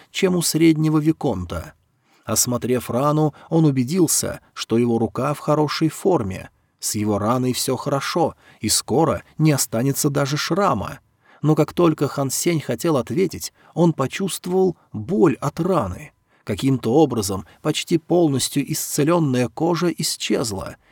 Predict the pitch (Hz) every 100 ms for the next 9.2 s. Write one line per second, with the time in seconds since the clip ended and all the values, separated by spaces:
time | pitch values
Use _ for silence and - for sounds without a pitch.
0 | _ - 104 98 - 92 143 151 147 156
1 | - - 98 110 147 147 143 131 156 -
2 | - 156 - 190 160 98 - - _ -
3 | 127 123 170 - 165 156 156 170 160 165
4 | - - 170 170 165 160 180 165 180 180
5 | 127 101 87 151 _ _ _ - 127 135
6 | 143 135 - 131 120 131 123 127 120 -
7 | 90 - - _ _ - 170 170 151 -
8 | 160 - 160 156 147 - 151 127 95 78
9 | -